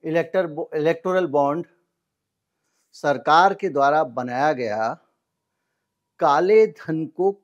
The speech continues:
खत्म करने का एक ऐसा उपाय है जिससे सबसे ज्यादा काले धन को मदद मिलती है और जिसके जरिए आप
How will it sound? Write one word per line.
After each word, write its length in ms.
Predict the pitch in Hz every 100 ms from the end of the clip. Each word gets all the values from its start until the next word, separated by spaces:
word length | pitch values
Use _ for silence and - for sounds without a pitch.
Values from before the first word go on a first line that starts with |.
| -
खत्म 380 | 175 170 196 185
करने 420 | 165 143 160 160
का 320 | - 131 160
एक 220 | 151 151 131
ऐसा 280 | 127 -
उपाय 400 | 185 - 131 127 113
है 340 | 123 139 _ _ _ _ _ _ _ _ _ _ _ _ -
जिससे 380 | 151 156 202 202
सबसे 580 | - 190 190 190 240
ज्यादा 380 | 233 156 139 180
काले 460 | - - 131 143 175
धन 240 | 123 135
को 180 | 131 175
मदद 360 | 151 123 117 117
मिलती 360 | 123 123 151
है 300 | 139 160 - _ _ _ _ _ _ _ _ _ _ -
और 140 | 269
जिसके 500 | 180 233 233 - 269
जरिए 800 | 165 160 185 170 143 151 185 _ _ _ _ _ _ _ _ _ _ _ _ _ -
आप 340 | 170 143 -